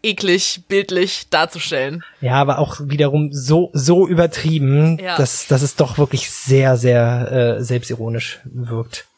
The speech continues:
Speaker 2: Also d-, das kann man nur entweder wirklich als fiesen Gore oder als Selbstironie verkaufen.
Speaker 1: Ja, das stimmt.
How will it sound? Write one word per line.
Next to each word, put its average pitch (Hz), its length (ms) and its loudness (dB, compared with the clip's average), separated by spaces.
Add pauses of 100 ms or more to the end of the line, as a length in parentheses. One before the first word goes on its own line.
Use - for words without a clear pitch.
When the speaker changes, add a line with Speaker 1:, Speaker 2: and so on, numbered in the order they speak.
(180)
Speaker 2:
Also 123 260 -2
d-, 127 160 -10 (800)
das 139 160 -2
kann 160 140 2
man 160 140 6
nur 156 200 4
entweder 151 380 2
wirklich 156 260 -4
als 143 240 -6 (140)
fiesen 156 400 0
Gore 143 320 4
oder 143 160 2
als 131 180 -2
Selbstironie 127 540 2
verkaufen. 113 500 -4 (240)
Speaker 1:
Ja, 170 160 -10 (100)
das 190 180 -20
stimmt. 185 380 -18